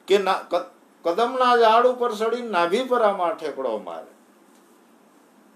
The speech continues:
નાભીપરામાં ઠેકડો મારી અને પાંચ વિષયોને નાથીને બહાર આવ્યો, તો તું પોતે કૃષ્ણ છો. કબીર, કબીર ક્યાં કરો ખોજો આપ શરીર, પાંચ ઇન્દ્રિયના વશ કરો તો આપ છો કબીર.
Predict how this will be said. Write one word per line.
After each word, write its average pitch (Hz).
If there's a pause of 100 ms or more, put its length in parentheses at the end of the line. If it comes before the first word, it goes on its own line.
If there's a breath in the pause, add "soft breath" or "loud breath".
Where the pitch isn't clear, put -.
(160)
નાભીપરામાં 214
ઠેકડો 208
મારી 202 (380 loud breath)
અને 175
પાંચ 214
વિષયોને 185
નાથીને 170
બહાર 160
આવ્યો, 165
તો 170
તું 135
પોતે 117
કૃષ્ણ 92
છો. - (760)
કબીર, 160
કબીર 147
ક્યાં 143
કરો 135
ખોજો 147
આપ 131
શરીર, 131 (380 loud breath)
પાંચ 160
ઇન્દ્રિયના 139
વશ 127
કરો 135
તો 120
આપ 110
છો 90
કબીર. 87